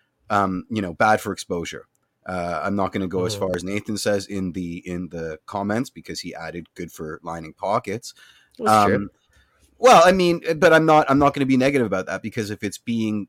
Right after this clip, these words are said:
Speaker 1: you know, if it's being used
Speaker 2: No, it
Speaker 1: to,
Speaker 2: could be a
Speaker 1: to
Speaker 2: good thing.
Speaker 1: further the league,
Speaker 2: Yeah.
Speaker 1: then it could be a good thing, like lottery, you know what I mean? So it can't,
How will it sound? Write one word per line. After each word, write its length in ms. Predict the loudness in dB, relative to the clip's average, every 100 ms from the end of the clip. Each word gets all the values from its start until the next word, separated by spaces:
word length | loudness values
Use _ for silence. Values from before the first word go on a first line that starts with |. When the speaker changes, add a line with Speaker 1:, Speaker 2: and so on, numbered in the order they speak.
| -8
Speaker 1:
you 120 | -6
know, 140 | -4
if 120 | -6 -8
it's 160 | -10
being 300 | -6 -4 -4
used 500 | -2 2 2 2 0
Speaker 2:
No, 60 | -2
it 40 |
Speaker 1:
to, 40 | 0
Speaker 2:
could 140 | 0
be 100 | 0
a 80 | 0
Speaker 1:
to 100 | -2
Speaker 2:
good 100 | -2
thing. 80 | 2
Speaker 1:
further 300 | 4 4 4
the 140 | 2
league, 440 | 4 4 4 2 -2
Speaker 2:
Yeah. 220 | -4 -4 -4
Speaker 1:
then 120 | -4
it 100 | -4
could 160 | -6
be 80 | -4
a 60 | -2
good 260 | 0 0
thing, 160 | -2 -8
like 180 | -8 -2
lottery, 480 | 6 6 6 2 -8
you 140 | -8
know 120 | -6 -4
what 120 | -4
I 60 |
mean? 280 | -4 -4 -6
So 260 | -4 -4 -4
it 160 | -8
can't, 240 | -8 -8